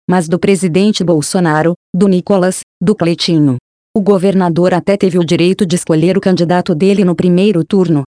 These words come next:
e agora está conosco. A população já tem nossa imagem associada ao Bolsonaro,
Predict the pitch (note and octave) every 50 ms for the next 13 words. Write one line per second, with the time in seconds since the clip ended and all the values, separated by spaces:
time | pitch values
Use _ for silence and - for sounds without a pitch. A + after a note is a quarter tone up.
0 | _ _ F3+ E3+ D#3 D3 B2+ E3+ F3+ F#3+ G3+ G3+ F#3+ - - F#3+ F3+ - - G3
1 | G3 F3 D#3+ C#3+ - - - - B2 A#2 - _ _ _ _ _ - G3+ - -
2 | F#3 C#3+ - E3+ E3 D#3 - - G3+ F3+ F3+ F3 D#3 D#3+ D3 - F#3 F3 E3 E3
3 | D#3+ - E3+ E3+ E3 E3 E3+ F3 F3 E3+ F3 E3+ E3+ E3+ - G#3 F#3+ - - G3+
4 | F3+ F3+ F3+ F3+ F3+ D3+ E3+ D#3+ D3+ - - G3 F#3 E3+ D#3 D3+ D#3 D#3+ E3+